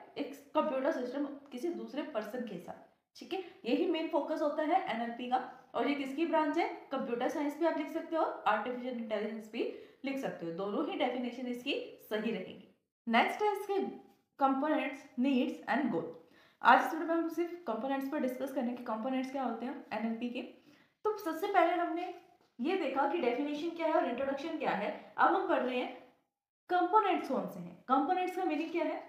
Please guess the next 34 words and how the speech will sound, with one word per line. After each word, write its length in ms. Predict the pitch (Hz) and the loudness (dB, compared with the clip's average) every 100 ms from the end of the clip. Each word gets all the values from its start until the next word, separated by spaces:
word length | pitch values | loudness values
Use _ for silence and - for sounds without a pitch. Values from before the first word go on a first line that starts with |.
| - _ _ _ | -18 _ _ _
Suppose 340 | - 302 370 | -4 2 2
करो 180 | 403 381 | 4 2
कि 60 | 392 | 2
अगर 180 | 370 370 | 2 0
हमें 160 | 320 349 | 0 0
कोई 100 | 349 | 2
चीज़ 240 | 339 294 | 4 4
बनानी 420 | 233 220 208 254 254 | 4 0 0 -2 -4
है 120 | - - _ _ | -12 -18 _ _
तो 60 | 349 | -4
उसमें 340 | - 294 415 403 | -2 -4 -4 -2
कुछ 180 | 339 349 | 0 0
ना 80 | |
कुछ 360 | 359 381 381 - - 233 | 2 2 0 -6 -12 -2
यूज़ 300 | 294 349 294 | 2 4 4
होगा। 220 | 269 147 147 - - _ _ _ _ - | 4 2 -2 -8 -18 _ _ _ _ 0
अगर 260 | 240 349 | 4 4
कोई 200 | 349 349 349 - - - | 4 2 0 -6 -12 -6
robot 360 | - - 262 311 | 2 4 6 4
बनाना 320 | 311 269 240 | 4 4 4
है 300 | 254 - - | 0 -4 -4
तो 80 | 339 | -2
उसके 180 | 339 359 | 0 2
अंदर 200 | 349 370 | 2 4
hardware 400 | 254 214 285 339 | 6 6 6 4
part 240 | 302 302 | 4 6
भी 140 | 320 | 6
यूज़ 200 | 339 339 | 8 8
होगा 200 | 330 320 392 - - | 4 4 2 0 -2
और 100 | 330 | -2
software 600 | - 262 254 311 370 381 - - - _ - | 2 2 2 0 -2 -2 -4 -18 -20 _ 6
part 260 | 262 254 - | 8 8 6
भी 120 | 339 | 4
यूज़ 280 | 285 320 | 4 2